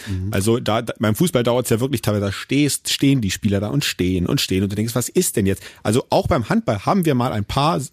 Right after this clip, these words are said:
Speaker 2: Situationen gehabt, wo wir mal ein bisschen gewartet haben, ja.
Speaker 1: Mhm.
Speaker 2: Aber ich finde, das ist nicht vergleichbar mit Fußball. Wie siehst du das?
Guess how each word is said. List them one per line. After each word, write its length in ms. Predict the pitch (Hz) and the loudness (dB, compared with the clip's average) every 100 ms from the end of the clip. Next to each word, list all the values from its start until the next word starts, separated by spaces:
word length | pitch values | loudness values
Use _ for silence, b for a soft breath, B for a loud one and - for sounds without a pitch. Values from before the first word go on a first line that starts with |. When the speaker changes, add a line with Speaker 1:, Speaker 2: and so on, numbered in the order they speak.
| - | -2
Speaker 2:
Situationen 500 | 135 120 80 139 123 | -2 0 -2 2 2
gehabt, 300 | 98 139 - b b | 2 -4 -6 b b
wo 120 | 127 | 0
wir 120 | 127 110 | 2 2
mal 80 | |
ein 140 | 101 95 | 0 0
bisschen 280 | 135 - 117 | 0 2 0
gewartet 480 | 87 90 104 92 | 2 0 0 -2
haben, 220 | - 80 82 | -2 0 0
ja. 240 | 90 85 | 0 -2
Speaker 1:
Mhm. 60 | 101 104 B | -8 -18 B
Speaker 2:
Aber 220 | - 90 - | -4 -4 -2
ich 100 | - | 0
finde, 180 | 113 | 0
das 120 | 87 92 | 0 -4
ist 100 | - | -2
nicht 160 | 113 | 0
vergleichbar 380 | 104 92 92 90 | 0 -2 -2 0
mit 120 | 87 | -2
Fußball. 360 | - 120 85 80 | -2 -4 -2 -4
Wie 80 | 85 | -4
siehst 200 | 90 - | -4 -2
du 40 | |
das? 140 | 113 | -4